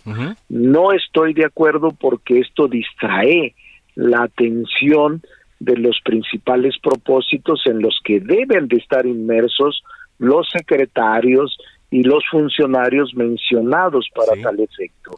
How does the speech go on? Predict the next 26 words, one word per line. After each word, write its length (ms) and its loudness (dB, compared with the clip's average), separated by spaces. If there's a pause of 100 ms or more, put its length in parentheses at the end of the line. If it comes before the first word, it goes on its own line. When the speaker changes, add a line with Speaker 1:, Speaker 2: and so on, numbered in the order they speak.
Speaker 1:
Claro. 320 -10
Speaker 2:
Yo 380 2
no 280 0
soy 320 0
un 160 2
ambicioso 560 0
vulgar, 480 -2 (500)
no 240 0
lo 280 2
voy 240 2
a 60 2
hacer 280 -2
nunca, 500 -2 (560)
pero 440 0 (280)
sí 160 -4
me 120 2
voy 280 2
a 60 2
inscribir 800 0 (560)
en 260 0
su 200 -2
momento 840 -2 (460)
al 220 0
interior 600 2
de 120 0
Morena, 680 2